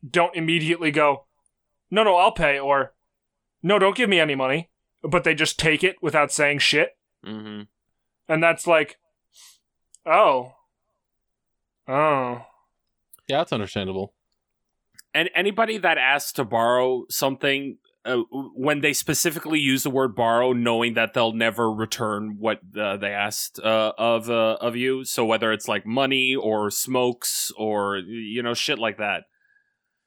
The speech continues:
Speaker 2: it's like, "Hey, can I bu-, c-, can I borrow some change?" Like, a, a, a borrow means you're gonna return it at some point, right? It's like, "Yeah, yeah, man."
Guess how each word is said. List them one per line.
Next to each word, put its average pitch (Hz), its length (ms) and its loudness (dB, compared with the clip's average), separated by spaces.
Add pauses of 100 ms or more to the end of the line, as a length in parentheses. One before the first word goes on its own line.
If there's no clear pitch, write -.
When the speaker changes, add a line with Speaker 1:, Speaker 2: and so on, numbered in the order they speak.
(400)
Speaker 2:
it's - 80 -16
like, 143 160 -2
"Hey, 160 200 -2
can 160 120 0
I 170 80 0
bu-, 165 260 -4
c-, 135 280 -4 (920)
can 139 120 -2
I 151 40 0
borrow 170 200 2
some 151 180 -8
change?" 156 580 -4 (100)
Like, 101 240 -8
a, 104 140 -8 (240)
a, 107 220 -12 (460)
a - 20 -2
borrow 165 400 0
means 160 300 -4
you're 135 120 2
gonna 131 140 0
return 127 360 0
it 110 120 0
at 104 140 -2
some 104 180 -6
point, 101 240 -10
right? 113 160 2
It's - 160 -8
like, 127 180 2
"Yeah, 143 380 2
yeah, 131 240 4
man." 113 400 0